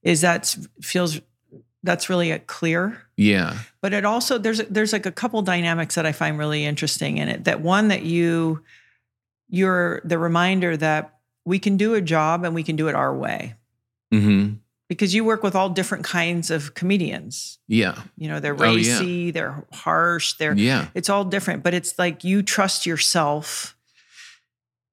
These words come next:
Speaker 2: Yeah.
Speaker 1: Where do you, I mean, how do you get that from? Where do you, where does that come from? Like, when you're writing it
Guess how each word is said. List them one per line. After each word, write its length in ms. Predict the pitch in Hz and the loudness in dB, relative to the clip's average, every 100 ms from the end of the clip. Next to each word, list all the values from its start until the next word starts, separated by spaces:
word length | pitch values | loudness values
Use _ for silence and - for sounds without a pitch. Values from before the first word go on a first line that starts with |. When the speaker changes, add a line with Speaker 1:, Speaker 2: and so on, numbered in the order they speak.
| 101 | 4
Speaker 2:
Yeah. 460 | 104 107 95 69 - | 6 6 2 -4 -8
Speaker 1:
Where 180 | 175 220 | -2 0
do 60 | 277 | 0
you, 180 | 262 214 | 0 -2
I 60 | 208 | 0
mean, 180 | 214 | 2
how 160 | 202 220 | 2 2
do 80 | 254 | 2
you 140 | 254 | 0
get 200 | 202 214 | 0 0
that 180 | 214 - | -2 -2
from? 400 | 180 170 165 - _ _ _ - 175 | -2 -2 -4 -8 _ _ _ -12 -2
Where 160 | 196 | 0
do 80 | 214 | 2
you, 160 | 202 185 | 2 2
where 200 | 190 202 | 0 0
does 140 | 214 | 2
that 160 | 208 - | 0 -2
come 180 | - 202 | -2 -2
from? 160 | 196 | -2
Like, 220 | 170 156 - | -2 -2 -2
when 120 | 160 | -2
you're 140 | 160 | -2
writing 460 | 151 165 175 175 160 | 0 2 2 0 0
it 280 | 160 156 | -2 -4